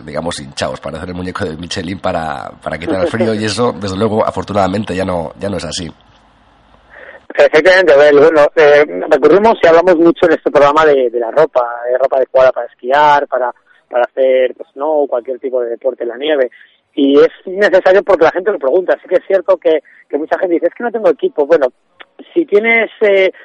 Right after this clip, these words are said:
Speaker 2: con poquita inversión puedes, eh, por lo menos, aunque sea combatir el frío, que es lo más importante, que después de un día divertido en la montaña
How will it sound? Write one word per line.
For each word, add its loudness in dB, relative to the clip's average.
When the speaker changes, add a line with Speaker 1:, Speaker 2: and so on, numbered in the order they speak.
Speaker 2:
con -2
poquita 0
inversión 0
puedes, 4
eh, -2
por 0
lo 2
menos, -4
aunque -4
sea 2
combatir -2
el 0
frío, 2
que -2
es -10
lo 0
más -4
importante, -2
que -2
después 0
de 0
un -4
día 2
divertido -2
en 2
la -2
montaña -2